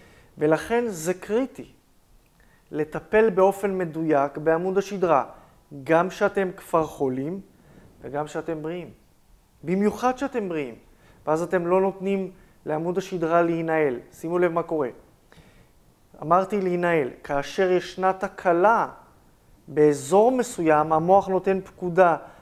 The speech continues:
דרך מוח השדרה לנעול את המקום.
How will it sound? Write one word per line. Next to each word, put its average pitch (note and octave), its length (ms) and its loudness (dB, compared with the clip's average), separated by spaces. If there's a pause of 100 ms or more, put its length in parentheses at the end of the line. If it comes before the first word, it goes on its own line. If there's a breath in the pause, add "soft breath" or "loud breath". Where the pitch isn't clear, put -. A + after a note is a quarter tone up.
(120 loud breath)
דרך E3 240 0
מוח F#3 360 0
השדרה E3+ 440 0 (420 loud breath)
לנעול E3+ 680 0
את A3 180 -6
המקום. C3+ 480 -10